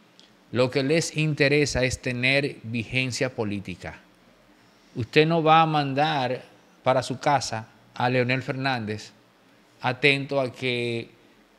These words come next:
tiene muy pocas posibilidades de volver a ser presidente. O sea, vamos a imaginar el caso más extremo.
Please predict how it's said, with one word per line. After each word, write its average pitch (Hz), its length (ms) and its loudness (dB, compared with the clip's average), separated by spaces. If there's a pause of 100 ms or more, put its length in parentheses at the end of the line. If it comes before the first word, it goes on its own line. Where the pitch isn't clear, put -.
(240)
tiene 151 240 0
muy 156 160 2
pocas 147 440 -2
posibilidades 127 1160 -2 (360)
de 98 220 -4
volver 117 320 -2
a 95 60 -2
ser 107 160 -8
presidente. 117 580 -4 (480)
O - 60 -18
sea, 139 240 0
vamos 196 200 2
a 202 60 0
imaginar 202 480 0
el 180 120 -2
caso 180 220 2
más 170 200 -4
extremo. 151 440 -4